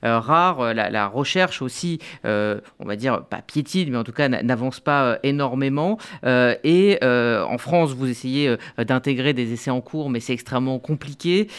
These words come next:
Euh, l'espoir va venir de, des États-Unis, finalement, de, de là où vous êtes originaire, de New York, et, euh, donc, euh, du professeur Nate Schneider. Euh, avec une tentative d'un traitement nouveau, euh, que, dont vous bénéficiez donc depuis deux ans. Expliquez-moi un petit peu le,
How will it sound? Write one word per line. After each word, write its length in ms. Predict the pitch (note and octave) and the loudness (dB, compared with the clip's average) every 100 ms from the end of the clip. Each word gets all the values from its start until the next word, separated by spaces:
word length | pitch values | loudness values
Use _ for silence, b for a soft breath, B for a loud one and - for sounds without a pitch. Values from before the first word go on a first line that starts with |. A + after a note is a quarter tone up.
| E3+ - | -8 0
Euh, 320 | B2 A#2 A#2+ | 2 2 2
l'espoir 360 | C3 - F#3 | 0 0 -2
va 120 | D#3+ C3 | 0 0
venir 340 | C3 D3 D3+ | 0 -2 -2
de, 180 | B2 A2+ | -2 -4
des 300 | G#2+ C#3+ C3+ | -2 -2 -2
États-Unis, 440 | C3+ B2+ B2+ E3 | -2 -2 -2 -8
finalement, 320 | - C3+ E3 | -4 -2 0
de, 100 | D3+ | -2
de 80 | A2 | 0
là 100 | B2+ | 0
où 60 | B2+ | 0
vous 100 | B2 | -2
êtes 120 | B2 | -2
originaire, 360 | A#2+ A#2 C#3 E3+ | -4 -2 -2 0
de 100 | B2+ | 0
New 140 | C#3+ | 2
York, 400 | D3+ G#3+ - A#2 B B B | 2 2 0 -8 B B B
et, 160 | C3+ A#2+ | 2 2
euh, 60 | |
donc, 260 | A2 A#2 B2 | 0 -6 -4
euh, 80 | A2 | -4
du 80 | A2 | -4
professeur 560 | B2+ C3 A#2+ C#3 A#2+ | -4 -4 -2 0 2
Nate 160 | B2 C3 | 2 2
Schneider. 560 | - C3+ B2+ D#3 A3 G#3+ B B | 0 -2 2 4 2 0 B B
Euh, 280 | B2+ B2 - - _ _ - | 2 2 0 -8 _ _ -6
avec 220 | C3 D#3 | -2 -2
une 160 | D3 C3+ | -4 -6
tentative 520 | - D3+ D3+ D3 D#3 | -6 -6 -4 -4 -2
d'un 120 | C3 | -2
traitement 420 | - C3+ C3+ B2+ _ C3+ | -2 -4 -4 -8 _ -4
nouveau, 500 | C#3 F#3 D#3 G#3+ - B B - | 2 4 4 0 -4 B B 0
euh, 460 | C3+ B2 A#2 A#2 A2+ | 2 4 2 2 0
que, 320 | - A#2+ A2 | -2 -2 0
dont 140 | B2+ | 0
vous 120 | B2 | -2
bénéficiez 500 | A#2+ C3 B2+ B2+ D3 | 2 4 4 0 -2
donc 120 | C3 A2+ | 0 0
depuis 320 | A2 B2+ A2+ | -2 -4 -2
deux 240 | A#2+ A#2+ | 0 0
ans. 160 | E3+ E3+ | -2 -4
Expliquez-moi 540 | C3+ - D3 D3+ D#3+ | -8 -8 -10 -6 -6
un 40 | D#3 | -6
petit 120 | - | -6
peu 80 | D3+ | -4
le, 140 | A#2+ | -4